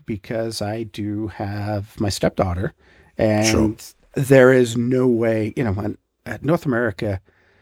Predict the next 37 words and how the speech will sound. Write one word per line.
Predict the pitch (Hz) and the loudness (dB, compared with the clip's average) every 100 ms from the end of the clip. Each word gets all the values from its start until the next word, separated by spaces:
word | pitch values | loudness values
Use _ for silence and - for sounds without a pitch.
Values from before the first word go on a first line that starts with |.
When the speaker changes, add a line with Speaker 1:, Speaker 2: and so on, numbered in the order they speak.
| _ _ | _ _
Speaker 1:
has | - 113 | -2 0
stupid | - 120 90 | 0 0 -2
prices | - 85 - - - - | -6 -8 -8 -8 -12 -12
for | - 92 85 82 90 | -8 -6 -6 -8 -8
houses | - 95 92 85 90 90 | -6 -4 -2 -2 -4 -4
and | 92 87 | -6 -6
cost | - - - | -6 -6 -10
of | 87 | -8
living | 92 90 87 87 90 90 | -6 -6 -6 -8 -8 -10
and | 85 | -10
all | 85 82 | -10 -8
the | |
rest | - - - | -8 -8 -10
of | 87 | -12
that. | - 139 - - - _ _ _ | -16 -18 -20 -20 -20 _ _ _
And | - 143 143 143 139 | 4 6 8 8 6
short | - 226 202 | 2 2 6
of | 196 170 | 6 4
a | 147 135 127 117 | 4 0 0 -2
miracle, | 113 117 123 127 113 - 67 - _ _ - - - - | -2 -2 0 0 -2 -8 -12 -14 _ _ -20 -20 -8 0
um, | 113 113 107 104 101 - _ - | 2 2 0 -2 -4 -6 _ -6
you | 131 | -2
know, | 113 - | -2 0
a, | 147 - | 0 2
an | 135 | 2
average | 120 160 139 143 110 - | 6 6 8 6 4 0
child | - 92 90 135 - _ _ _ _ 135 | -2 -2 -2 -6 -10 _ _ _ _ -10
growing | 120 110 123 135 123 120 | -4 2 6 6 6 4
up | 113 120 - - | 0 -2 -8 -8
and | 127 117 | -4 -2
going | 110 107 104 | -2 -4 -4
through | 123 107 | -4 -4
sort | 113 101 | -4 -6
of | |
an | 101 | -4
average | 110 104 110 110 95 - | -4 -4 -4 -4 -4 -10
career | - 113 101 113 87 85 | -8 -4 -2 0 -2 -6